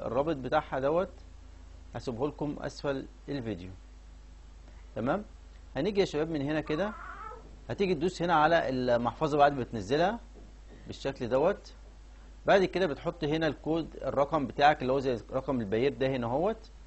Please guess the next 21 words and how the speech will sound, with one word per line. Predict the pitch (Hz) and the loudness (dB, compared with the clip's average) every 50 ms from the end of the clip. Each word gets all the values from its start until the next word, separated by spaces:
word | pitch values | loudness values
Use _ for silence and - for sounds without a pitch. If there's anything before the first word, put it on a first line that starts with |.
| - - - - - - - - - - - - - - - - - | -18 -18 -18 -18 -18 -18 -18 -18 -18 -18 -18 -18 -18 -18 -18 -10 -2
وهنا | - 131 175 208 208 | 2 2 4 4 6
لازم | 190 180 185 180 185 165 | 4 4 4 4 2 2
يكون | 143 156 143 | 2 2 4
عندك | 139 147 180 180 165 156 - - | 4 4 4 4 2 2 2 2
ألف | 160 175 190 190 - - - - - - - - - - - - - - - - - - | 4 4 4 4 2 -2 -8 -18 -18 -18 -18 -18 -18 -18 -18 -18 -18 -18 -18 -12 -4 0
ربعمية | 131 135 127 127 123 135 156 165 | 0 4 4 4 6 6 6 4
وخمسين | 156 - - 117 107 - - 151 156 165 170 156 - | 4 4 2 -2 -2 -2 0 0 2 2 0 -2 -4
روبل | - 120 120 117 101 107 104 98 92 - - - - - - - - - - - - - - - - - - - - - - - | 0 0 2 2 2 2 0 0 -2 -6 -12 -18 -18 -20 -20 -18 -18 -20 -20 -20 -20 -20 -18 -18 -18 -18 -18 -18 -18 -18 -10 -8
عشان | - 117 - - 170 170 147 - - - - | -6 0 2 2 2 2 0 -4 -8 -4 0
تقدر | 156 156 151 139 143 | 2 4 4 4 4
تسحب | - 156 165 - - 156 131 | 4 2 -2 -2 -2 0 2
من | 131 | 2
الموقع | 135 135 147 151 - 147 135 | 2 2 0 2 4 2 4
ده، | 131 151 | 4 2
لازم | 160 151 | 0 0
يكون | 151 143 135 | 0 2 2
عندك | 135 151 151 147 - | 2 2 0 0 0
ألف | - 147 165 165 - - | 0 -2 -2 -2 -4 -4
ربعمية | 127 123 120 123 139 | -2 0 2 2 2
وخمسين | 156 - - 123 117 - - 143 156 165 135 | 0 0 -2 -4 -6 -6 -4 -4 -4 -2 0
روبل. | 123 139 156 165 190 214 202 | 0 0 2 2 2 0 -2